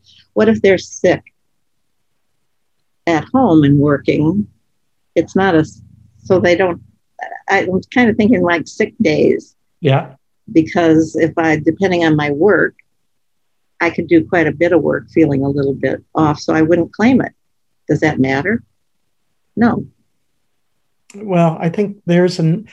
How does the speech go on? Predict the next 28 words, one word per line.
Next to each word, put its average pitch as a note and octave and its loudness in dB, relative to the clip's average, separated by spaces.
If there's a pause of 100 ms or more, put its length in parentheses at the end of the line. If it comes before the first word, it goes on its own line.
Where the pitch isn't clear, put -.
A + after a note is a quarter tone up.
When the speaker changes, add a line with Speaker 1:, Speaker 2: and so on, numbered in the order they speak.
(220)
Speaker 2:
I E3+ 2
think F#3+ 0
once F3+ -2
again, D#3+ -2
old, F3 0 (200)
old F3+ -2 (100)
way E3+ 0
of E3+ 0
doing F#3 0
things. G3+ -2 (720)
You D#3 2
got, D3 -2 (240)
uh, C3+ 4
kind E3+ -2
of C3 0
dinged E3 2
by C3+ 2
taking C#3+ -2
sick F#3 -6
pay, C3+ 0
and C#3+ 0
you C3 2
only C#3 2
had C3 0
so D3 -6
many C3 0
sick F#3 -8
days, B2+ -2